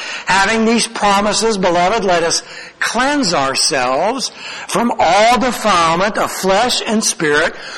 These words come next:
perfecting holiness and the fear of God. How can we do that unless we are taught? We must be taught about who God is, what God has said,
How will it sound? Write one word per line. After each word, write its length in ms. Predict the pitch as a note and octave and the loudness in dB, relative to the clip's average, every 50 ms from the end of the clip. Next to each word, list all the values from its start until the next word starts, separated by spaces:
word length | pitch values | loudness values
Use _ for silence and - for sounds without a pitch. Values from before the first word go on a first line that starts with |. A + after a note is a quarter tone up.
| - - - | -14 -12 -6
perfecting 680 | - F#3 E3 - - A#3 A3 G#3+ G#3+ - A3+ G#3 G3 | -4 -4 -2 -2 0 0 0 0 0 0 0 0 0
holiness 1160 | F3+ - - - G#3 A#3 C4 C#4 C#4+ C#4+ B3 F#4 E3+ D3+ C#3+ C3 B2 C3+ F3 E3+ - - - - - - - - - - - - - - - - | -2 -4 -6 -4 0 0 2 2 2 2 2 0 0 0 -2 -2 -2 0 0 0 0 -2 -2 -6 -10 -20 -20 -20 -20 -18 -18 -16 -16 -14 -8 -4
and 200 | G#3 F#3+ G3 G3+ | -2 -2 0 0
the 60 | G#3 G3 | -2 -2
fear 240 | - A#3+ G#3+ G#3 | 0 0 0 2
of 160 | G#3 G#3 G3+ F#3+ | 2 0 0 0
God. 240 | A#3+ A#3+ A3+ D#3+ | 0 0 0 0
How 140 | C#3 E3+ A3+ | 0 -2 -2
can 140 | - A#3 G3+ | -2 -2 -2
we 120 | G3+ G#3 | -2 -2
do 200 | F#3+ A3 C#4+ C#4+ | 0 0 0 0
that 200 | G3 D#3 D3 E3 | 0 0 0 0
unless 320 | F3+ F#3 F3+ E3+ E3 - - | -2 -2 -4 -4 -4 -4 -4
we 140 | G3 G3+ G#3 | -4 -4 -4
are 100 | G#3+ G#3+ | -4 -4
taught? 520 | - - D4+ D#4+ G3+ A#2 - - - - - - _ _ - _ - - - - - - - - - - - | -4 -4 -2 -2 -2 -2 -4 -6 -14 -20 -20 -20 _ _ -20 _ -20 -18 -16 -14 -12 -10 -10 -8 -8 -2 0
We 140 | A3 G#3+ G#3 | 0 2 2
must 340 | G3 A3 - A#3 - - | 2 2 2 0 0 0
be 140 | - A#3+ A3 | 0 -2 -2
taught 540 | - - - - - C#4 D4+ A#3+ F#3 F3+ F3 | -2 -4 -4 -2 0 2 2 2 2 0 0
about 200 | E3 D#3+ D#3+ C3+ | 0 0 0 0
who 220 | C#3 E3+ G3+ G#3+ | 2 0 0 2
God 240 | G3+ G#3 G#3+ G#3+ F#3 | 2 0 0 0 0
is, 380 | D#3+ D3 C#3 C#3+ D3 D#3+ E3 - - - - - - - - | 0 0 0 0 0 0 -2 -4 -8 -12 -18 -18 -16 -8 -4
what 280 | E3+ E3 F3+ A3+ A#3 F3+ | 0 2 2 2 2 2
God 240 | G3+ G3+ G3 G3 | 2 2 2 2
has 140 | G#3+ G#3 - | 0 0 0
said, 580 | - - - D3+ B2+ A#2+ B2 B2 C3 D3+ D3+ | 0 0 0 0 0 0 0 0 0 -2 -4